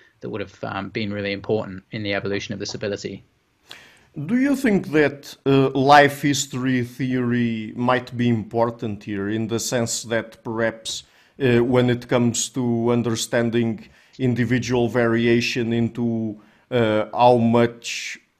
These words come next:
Speaker 2: uh, far people look into the future? I mean, if people,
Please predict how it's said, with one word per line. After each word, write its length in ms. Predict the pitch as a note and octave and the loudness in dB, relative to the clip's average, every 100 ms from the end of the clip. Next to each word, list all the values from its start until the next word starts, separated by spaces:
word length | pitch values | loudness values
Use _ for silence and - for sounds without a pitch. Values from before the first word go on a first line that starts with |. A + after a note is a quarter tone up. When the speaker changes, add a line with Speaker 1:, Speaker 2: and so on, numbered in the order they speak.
| _ - | _ -6
Speaker 2:
uh, 140 | C3 | -4
far 480 | - - B2 A#2+ A2+ | -4 2 6 6 6
people 460 | - B2+ B2 B2 A#2 | 0 -6 0 0 2
look 280 | B2 A#2+ | 0 -2
into 420 | C3 B2 B2 B2 A#2 | -2 -2 -2 -2 0
the 140 | A#2 | -2
future? 800 | A#2 B2+ B2 A#2+ - B2 A#2 A2 | -4 -4 -4 -4 -6 -2 -2 2
I 100 | A2 | 2
mean, 240 | A2+ A2+ | 2 0
if 300 | A#2 A#2 - | -2 -2 -6
people, 520 | C3 A#2 A#2+ A#2 A2+ | -8 -6 -2 -2 -2